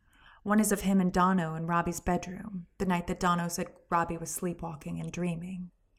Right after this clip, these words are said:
The rest are pornographic images of Gaylord Senior and his lover,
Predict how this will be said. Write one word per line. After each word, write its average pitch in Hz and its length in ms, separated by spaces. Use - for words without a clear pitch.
The 208 80
rest 208 380
are 190 120
pornographic 190 720
images 170 480
of 180 200
Gaylord 180 420
Senior 170 380
and 170 100
his 175 160
lover, 165 400